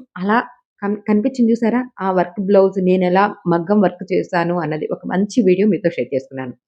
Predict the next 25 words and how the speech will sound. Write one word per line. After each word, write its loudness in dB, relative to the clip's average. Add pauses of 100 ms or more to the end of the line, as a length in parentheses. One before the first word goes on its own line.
(460)
అంటే -2
ఇందాక 2
చెప్పింది 0
అదే. 0 (600)
కార్తీక -2
మాసానికి 0 (100)
ముందు 6
నా 8
రెండు 2
చీరలు 0
కొన్నాను, -4
కార్తీక -6
మాసంలో 4
కొన్నాను. -8 (420)
అలానే 0 (160)
సందర్భము, 4
సమయము 2
వచ్చినప్పుడు 2 (180)
ఉంటాయిలే, 6 (200)
అదే 0
పెళ్ళిళ్ళు, 2
పేరెంటాలు, -2 (160)
కార్తీక -8
మాసం -4
పండగలు -8